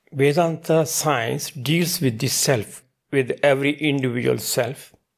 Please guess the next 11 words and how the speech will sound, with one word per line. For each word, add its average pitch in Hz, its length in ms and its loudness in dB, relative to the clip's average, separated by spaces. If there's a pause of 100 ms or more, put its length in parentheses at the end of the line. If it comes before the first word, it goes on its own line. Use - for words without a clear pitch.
(1300)
When 135 160 2
we 131 160 4
compare 139 440 2
it 180 380 -4 (360)
with 135 220 0
the 120 160 0
physical 156 540 -2
science, 127 1000 -2 (880)
the 139 120 0
physical 170 480 0
science 160 960 -2